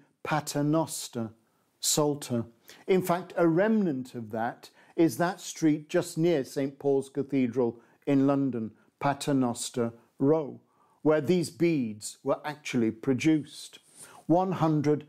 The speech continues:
and fifty times praying the, the Our Father. That developed into the Marian Psalter.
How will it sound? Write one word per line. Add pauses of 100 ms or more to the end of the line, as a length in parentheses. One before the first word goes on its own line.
(180)
and
fifty
times
praying
the, (260)
the
Our
Father. (1040)
That
developed
into
the (160)
Marian
Psalter.